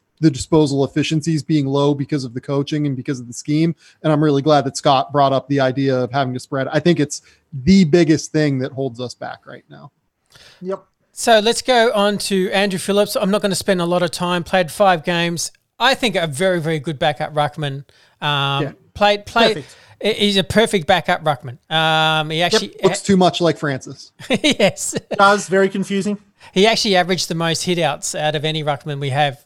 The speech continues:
Speaker 3: when he, when he did play. So, um, uh, he, and, you know, he can, you know, he actually averaged four clearances as a ruckman. He has a good follow-up, uh,
Speaker 1: Yep.
Speaker 3: uh, competitive presence. So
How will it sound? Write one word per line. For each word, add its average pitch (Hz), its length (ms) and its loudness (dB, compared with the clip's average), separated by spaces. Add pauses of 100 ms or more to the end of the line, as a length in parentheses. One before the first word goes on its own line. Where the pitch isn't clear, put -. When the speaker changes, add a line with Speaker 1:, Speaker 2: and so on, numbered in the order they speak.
Speaker 3:
when 151 160 -8
he, 143 180 -8
when 160 180 -6
he 147 80 -6
did 151 220 -8
play. 151 400 -6
So, 151 500 0
um, 147 340 0 (600)
uh, 156 340 0
he, 165 240 -6
and, 170 480 -4 (240)
you 175 140 -4
know, 147 180 -2
he 170 160 -6
can, 202 460 -4 (120)
you 160 200 -8
know, 147 180 -4
he 180 160 -6
actually 220 260 -4
averaged 170 300 -2
four 180 160 0
clearances 175 580 -6
as 135 140 -4
a 139 40 -4
ruckman. 151 360 -2
He 143 100 -4
has 170 160 -2
a 180 60 -4
good 151 220 -6
follow-up, 156 540 -2 (380)
uh, 160 60 -2 (320)
Speaker 1:
Yep. - 240 -6 (160)
Speaker 3:
uh, 151 420 -2
competitive 156 600 -4
presence. 160 360 -4
So 165 380 2